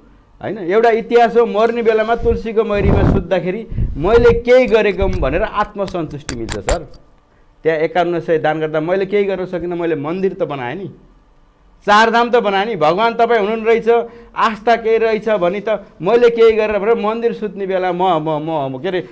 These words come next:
तपाईँको तुलसीको मैरीमा सुत्ने बेलामा सबभन्दा राम्रो आत्मसन्तुष्टि त्यो बेला मिल्छ मान्छेलाई। त्यही भएर तपाईँले यति पुण्यको काम, जीवनमा सबभन्दा राम्रो, सबभन्दा पुण्यको काम केही हुन्छ भने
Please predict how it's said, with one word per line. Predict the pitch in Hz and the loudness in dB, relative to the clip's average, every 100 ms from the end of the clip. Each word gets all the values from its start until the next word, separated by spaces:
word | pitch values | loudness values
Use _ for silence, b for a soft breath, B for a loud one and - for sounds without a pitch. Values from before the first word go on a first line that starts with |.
| B - | B -2
तपाईँको | 202 220 214 | 0 -2 -4
तुलसीको | 262 220 240 202 214 | -6 -4 -8 -4 -4
मैरीमा | 196 190 190 185 | -2 -4 -4 -6
सुत्ने | 175 180 165 170 | -8 -12 -10 -8
बेलामा | 160 156 175 | -8 -8 -10
सबभन्दा | 208 - 185 185 175 175 170 | -10 -8 -4 -4 -6 -8 -6
राम्रो | 147 156 156 165 | -6 -8 -8 -10
आत्मसन्तुष्टि | - 151 151 147 135 139 127 127 151 | -8 -10 -10 -14 -12 -14 -14 -16 -18
त्यो | 151 135 | -16 -12
बेला | 127 120 | -10 -12
मिल्छ | 117 120 113 | -14 -14 -14
मान्छेलाई। | 110 110 110 117 156 180 B B - | -14 -14 -12 -10 -10 -12 B B -8
त्यही | 175 175 | -4 -2
भएर | 170 175 208 B B B 170 | -2 -2 -6 B B B -4
तपाईँले | 175 202 190 | 0 -2 0
यति | 233 262 | 0 0
पुण्यको | 269 220 220 208 190 | -6 -6 -6 -4 -4
काम, | 175 196 | -2 -4
जीवनमा | 151 190 254 240 220 | -4 -4 0 0 -2
सबभन्दा | 202 214 202 202 196 180 | -4 -2 0 -2 -2 -2
राम्रो, | 160 165 165 170 | -2 -4 -4 -6
सबभन्दा | 170 180 185 185 170 | -6 -4 -4 -4 -6
पुण्यको | - 165 156 139 | -6 -10 -8 -10
काम | 135 151 156 147 | -6 -6 -6 -2
केही | 214 233 | 0 2
हुन्छ | 175 170 156 | 0 -2 -6
भने | 151 190 | -8 -10